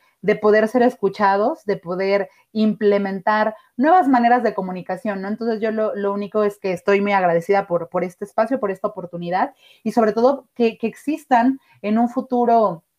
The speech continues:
eh, estas formas, estas alternativas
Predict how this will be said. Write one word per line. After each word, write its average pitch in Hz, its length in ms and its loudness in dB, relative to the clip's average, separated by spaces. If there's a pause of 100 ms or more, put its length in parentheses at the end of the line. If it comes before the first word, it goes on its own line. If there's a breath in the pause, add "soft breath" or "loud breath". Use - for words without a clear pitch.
(640)
eh, 175 380 -6
estas 262 400 -2
formas, 226 560 0
estas 226 320 0
alternativas 202 880 -2